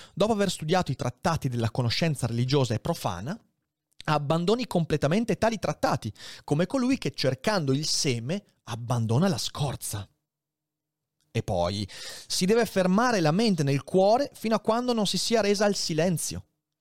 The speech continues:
Questa condizione costituisce la vera conoscenza e la liberazione. Tutto il resto non rappresenta altro che letteratura verbosa. Questi due versi delle Upanishad sono delle accuse fortissime ai filosofi, i quali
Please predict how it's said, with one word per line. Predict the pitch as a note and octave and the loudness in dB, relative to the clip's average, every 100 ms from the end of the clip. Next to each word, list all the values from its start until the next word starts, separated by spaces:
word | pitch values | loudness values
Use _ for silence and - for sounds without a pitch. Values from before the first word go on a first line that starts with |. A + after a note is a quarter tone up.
| _ | _
Questa | - A#2+ A2+ | -4 -2 0
condizione | A#2+ A#2+ - D#3+ B2+ | 0 0 2 0 0
costituisce | A2+ A#2+ C#3+ C#3+ G#2 | -2 -2 0 0 2
la | G#2 | 2
vera | D#3+ C3+ | 2 0
conoscenza | - C3+ - F3+ G3 C4+ | -2 -4 -2 -2 -2 0
e | |
la | B3 | 0
liberazione. | G#3+ F#3 G3+ - C3+ A#2 B2+ - - - - | 0 0 0 0 2 2 -2 -6 -14 -20 -8
Tutto | D4 D4+ | -2 0
il | C4 | 2
resto | B3+ C#4 - | 2 2 2
non | B3 | 2
rappresenta | G#3+ G#3 A#3+ A#3 A#3 G3+ | 0 0 0 0 2 2
altro | F#3 F#3 A#3+ | 2 2 -4
che | - D#3 F3 - | 0 0 0 0
letteratura | B2+ A#2 C#3+ D#3 - C#3 E3 - | -2 0 0 -2 0 2 2 -2
verbosa. | A#2+ D#3+ D3 G2+ E2+ G#2 A2+ - _ _ _ _ _ _ - - - - | -2 -2 -2 -6 -10 -10 -12 -14 _ _ _ _ _ _ -20 -20 -20 -10
Questi | - - | -6 -4
due | G3+ G3+ | -2 2
versi | F3+ F3+ D#3 | 4 4 2
delle | D3+ C#3 | 2 2
Upanishad | C3+ C#3 A#2 A2 | 2 0 -2 -4
sono | A#2 F3 | -4 -2
delle | D#3+ D3 | -2 -2
accuse | C3+ - F#3 | -2 -4 -6
fortissime | D3 A#2+ - A#3+ - A#2+ F#2+ G2+ _ - | -4 -6 -2 -2 -2 -4 -6 -8 _ -4
ai | D#3 B2+ | -2 -2
filosofi, | - B2 G2+ - - A2 - _ | -4 -4 -4 -6 -10 -14 -16 _
i | F3 | -6
quali | - A3 G#3+ G3 A#2+ | -2 -2 0 -4 -6